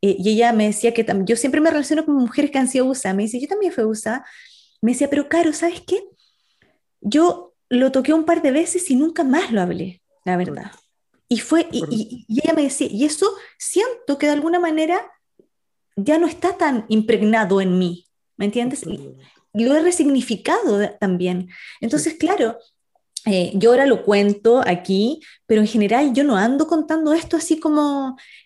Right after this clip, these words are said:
Speaker 1: Eh,
Speaker 2: Sí.
Speaker 1: y, y,
Speaker 2: No,
Speaker 1: y
Speaker 2: y
Speaker 1: me
Speaker 2: está bien
Speaker 1: costó
Speaker 2: que
Speaker 1: mucho.
Speaker 2: digas, eh, "A
Speaker 1: Claro.
Speaker 2: mí me pasó esto", pero
Speaker 1: Sí.
Speaker 2: hay gente que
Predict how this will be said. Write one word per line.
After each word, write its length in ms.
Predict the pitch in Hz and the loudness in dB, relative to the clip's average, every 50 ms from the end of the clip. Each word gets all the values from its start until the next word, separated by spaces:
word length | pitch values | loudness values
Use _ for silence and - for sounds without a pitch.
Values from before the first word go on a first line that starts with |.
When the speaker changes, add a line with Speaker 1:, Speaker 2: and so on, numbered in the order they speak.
| _ | _
Speaker 1:
Eh, 140 | - 220 208 214 | -2 -2 -2 0
Speaker 2:
Sí. 120 | - 240 | 2 2
Speaker 1:
y, 260 | 294 294 202 139 143 | 2 2 2 -2 -6
y, 40 | 139 _ _ _ _ - - - - | -10 _ _ _ _ -20 -20 -6 0
Speaker 2:
No, 140 | 233 247 254 | 2 4 6
Speaker 1:
y 40 | 240 | 6
Speaker 2:
y 40 | |
Speaker 1:
me 80 | 214 240 | 6 6
Speaker 2:
está 80 | 220 190 | 6 4
bien 180 | 170 180 202 269 | 4 4 4 4
Speaker 1:
costó 100 | 330 285 | 4 4
Speaker 2:
que 60 | 190 | 4
Speaker 1:
mucho. 80 | 185 185 | 4 4
Speaker 2:
digas, 460 | 196 196 202 202 196 185 165 - - | 4 4 4 4 4 2 0 0 0
eh, 260 | 196 196 185 175 170 170 | 2 2 4 4 2 0
"A 200 | 170 - 165 170 | 0 0 0 0
Speaker 1:
Claro. 240 | 165 269 330 330 - | 2 2 4 4 4
Speaker 2:
mí 80 | 190 | 2
me 140 | 190 185 180 | 2 0 0
pasó 420 | 160 180 170 - - 190 185 185 185 | 0 -2 -2 0 2 2 4 6 6
esto", 400 | 185 185 165 - - - 190 170 | 6 4 2 0 -2 -2 -2 0
pero 200 | - 185 160 160 156 160 156 151 151 147 147 | 2 2 2 2 2 2 2 2 0 -2 -4
Speaker 1:
Sí. 60 | - - | -4 -2
Speaker 2:
hay 160 | - 170 175 | 0 0 0
gente 320 | - - 220 214 180 - | 0 0 -2 0 2 2
que 0 | 247 | 2